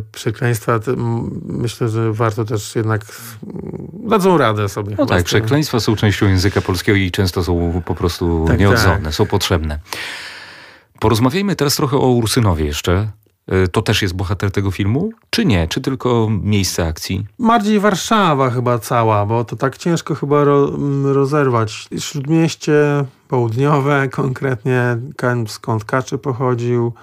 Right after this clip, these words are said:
Speaker 1: Służewiec, trochę Mokotowa i Ursynów na pewno też. No to są takie miejsca, które są w tym filmie jakoś tam sportretowane. Troszkę może, może za mało, myślę sobie, tak?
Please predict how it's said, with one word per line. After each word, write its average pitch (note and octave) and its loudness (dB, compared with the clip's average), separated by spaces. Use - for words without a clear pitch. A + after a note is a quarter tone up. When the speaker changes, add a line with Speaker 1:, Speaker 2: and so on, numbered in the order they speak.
Speaker 1:
Służewiec, B2 0
trochę B2 0
Mokotowa A2+ 0
i A2 -2
Ursynów A2 -2
na A2+ -2
pewno A2 0
też. A#2+ -2
No C#3+ -2
to C#3+ 4
są C#3 2
takie C3+ -2
miejsca, C3 0
które B2 -2
są A#2+ -2
w G#2+ -8
tym B2 -4
filmie A#2+ -2
jakoś A2 -4
tam A2+ -2
sportretowane. A2+ 0
Troszkę D#4+ 0
może, G#3 4
może F#3 2
za E3 2
mało, B2+ 2
myślę C#3 -4
sobie, D#3 -2
tak? F3 0